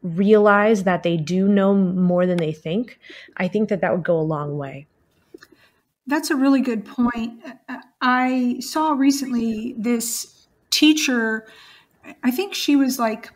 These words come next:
Speaker 2: middle school, sixth, seventh, eighth grade level. It was, uh, this report about progressive teaching, and she teaches a math class. And she was really trying something unique,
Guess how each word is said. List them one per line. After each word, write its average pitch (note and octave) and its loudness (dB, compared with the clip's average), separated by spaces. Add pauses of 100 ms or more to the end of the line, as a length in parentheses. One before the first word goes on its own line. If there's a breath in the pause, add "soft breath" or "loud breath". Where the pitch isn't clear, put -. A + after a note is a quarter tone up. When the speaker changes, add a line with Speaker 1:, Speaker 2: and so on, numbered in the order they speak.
Speaker 2:
middle A#3+ 0
school, B3 -2
sixth, C4+ -8
seventh, A#3+ -2
eighth A3+ -12
grade A3+ -4
level. A3 -6 (420 soft breath)
It B3 -2
was, A#3+ -2
uh, A3 -6
this B3 -2
report A#3+ -2
about G#3 -4 (800)
progressive A#3+ -2
teaching, G#3+ -4
and G#3+ -2 (180)
she - 0
teaches A#3+ 0
a A3 -4
math G#3+ -4
class. G3+ -4 (640 soft breath)
And A#3+ 4 (840)
she D#4+ 4
was C#4 2
really C#4 2
trying B3 2
something A#3+ 0
unique, A3 -2